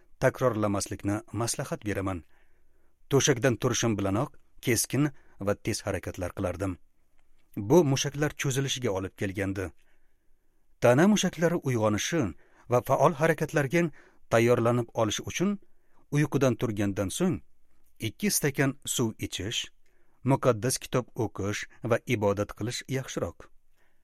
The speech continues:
Agar ishlaydigan bo'lsangiz, tushlik tanaffus paytida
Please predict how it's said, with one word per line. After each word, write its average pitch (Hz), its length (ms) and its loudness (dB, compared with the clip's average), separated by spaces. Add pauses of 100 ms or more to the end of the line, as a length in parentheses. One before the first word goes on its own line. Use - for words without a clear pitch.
(540)
Agar 120 280 4
ishlaydigan 113 600 0
bo'lsangiz, 101 580 -2 (800)
tushlik - 340 0
tanaffus 120 480 -2
paytida 104 420 -2